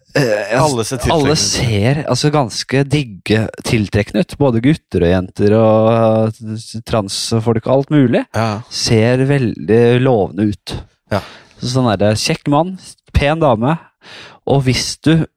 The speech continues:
Speaker 1: med den glippa, altså f-, med hår og øyne,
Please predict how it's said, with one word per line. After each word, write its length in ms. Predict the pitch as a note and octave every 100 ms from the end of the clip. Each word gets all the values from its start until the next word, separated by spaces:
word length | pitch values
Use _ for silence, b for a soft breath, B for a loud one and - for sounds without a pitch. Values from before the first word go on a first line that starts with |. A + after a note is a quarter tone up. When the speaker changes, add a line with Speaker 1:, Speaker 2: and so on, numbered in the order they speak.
| -
Speaker 1:
med 240 | B2+ C3
den 160 | D3 D3
glippa, 720 | D3 D#3+ - - _ - C3 D3+ - _ _ b b b b _ _ _ _ _ _ _ _ _ -
altså 240 | A#2 C#3+
f-, 160 | B2+ A#2+
med 320 | F2 A2 C3
hår 600 | - - B2 A2 B2+ D#3+
og 220 | - B2+ C#3
øyne, 460 | D3 A2+ F2 C#3